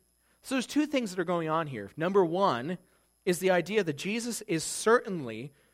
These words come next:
connecting the truth that there are a people who belong to God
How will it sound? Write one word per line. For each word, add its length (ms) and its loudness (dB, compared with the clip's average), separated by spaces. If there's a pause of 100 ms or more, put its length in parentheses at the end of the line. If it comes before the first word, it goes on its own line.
(140)
connecting 920 -4 (340)
the 320 -6
truth 480 -2
that 120 0
there 140 4
are 100 6
a 60 2
people 300 -6
who 100 0
belong 480 -2
to 120 -10
God 360 2